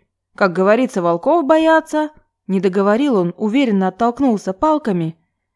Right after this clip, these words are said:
согнул длинные ноги, наклонил вперед свое большое туловище,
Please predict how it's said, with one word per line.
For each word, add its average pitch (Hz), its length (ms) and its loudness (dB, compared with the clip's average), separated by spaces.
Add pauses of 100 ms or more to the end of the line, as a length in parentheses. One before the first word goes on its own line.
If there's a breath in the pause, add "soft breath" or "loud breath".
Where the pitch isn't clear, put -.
(120)
согнул 294 440 2
длинные 196 460 2
ноги, 262 280 0
наклонил 247 460 0
вперед 240 380 -2
свое 180 220 -4
большое 196 440 -2
туловище, 185 640 -4